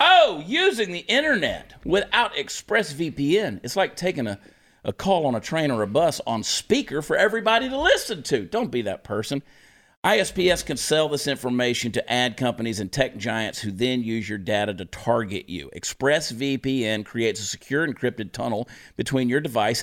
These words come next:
and the internet so people can't peep on your online activity. Fire up the app, click one button, rated number one by C net, Wired, and The Verge. It works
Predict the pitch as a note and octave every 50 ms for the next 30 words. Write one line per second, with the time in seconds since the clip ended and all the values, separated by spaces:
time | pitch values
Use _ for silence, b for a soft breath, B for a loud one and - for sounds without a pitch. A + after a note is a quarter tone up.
0 | - - A#2 A#2 A#2+ B2+ D3 D3+ - - F#3 G#3 - - - - G2 E2+ - -
1 | - - A2 G2+ - B2+ B2+ - C3+ - - A#2+ G2+ A2 - _ _ - - A#2
2 | B2 - - - - G#2 G2 G#2 A#2 G#2+ F#2 F2 G#2+ A2 - F#2+ G2 F#2+ F#2+ F#2+
3 | F#2+ G2 G#2 A2 - - - D3+ C3+ G2+ F2 B B B B B B - D3 D3+
4 | E3+ F3 E3+ E3 - - - D#3 E3 D3+ - - - - F#3+ G3 F#3 F#3+ D3 D3+
5 | D3+ D3 C3+ A#2+ D3 D3 C3 A#2+ C3+ B2 B2+ D#3 F3 E3 D3 C3 C#3+ C#3+ C3+ C3
6 | B2+ B2+ C3 C3 B2 A2+ G#2 G#2 - - D#3+ D#3+ D3 C#3+ C#3+ - - B2+ B2+ C3
7 | C3 B2+ B2 - - A#2 A#2 A2+ G#2+ G2 G#2+ G2 F#2 A#2+ B2+ C3 B2+ B2+ A2 -
8 | B B B B B B A2 A2 F2 A2+ C3 C#3+ C#3+ C#3+ C#3 - -